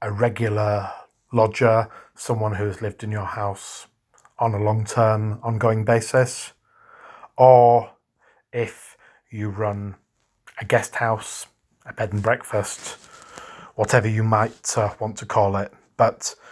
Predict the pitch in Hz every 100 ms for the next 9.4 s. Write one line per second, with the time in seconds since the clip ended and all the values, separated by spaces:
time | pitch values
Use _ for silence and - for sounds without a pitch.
0 | - _ - 120 - 131 135 123 - -
1 | - - _ _ _ - _ _ - -
2 | 123 117 110 104 - 113 104 101 104 123
3 | 117 113 110 104 - _ _ - 123 107
4 | - 98 92 _ _ _ _ _ _ 117
5 | 123 113 107 107 98 - 104 98 - -
6 | - - 107 98 87 95 - _ _ _
7 | _ - - - _ _ - 147 165 131
8 | 135 135 127 120 117 - - _ _ _
9 | - 123 110 107